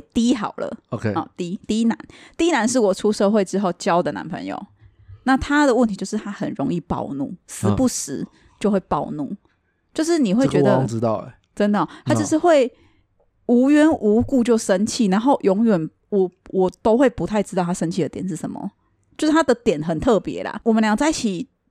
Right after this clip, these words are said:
Speaker 1: 有一小段时间，大概一年多，快两年。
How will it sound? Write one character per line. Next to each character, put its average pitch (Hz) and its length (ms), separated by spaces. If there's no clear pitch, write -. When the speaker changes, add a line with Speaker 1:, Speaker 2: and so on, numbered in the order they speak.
Speaker 1:
有 190 260
一 247 60
小 156 200
段 190 220
时 165 220
间， - 320
大 247 100
概 247 100
一 247 60
年 165 220
多， 151 260
快 202 140
两 - 220
年。 202 260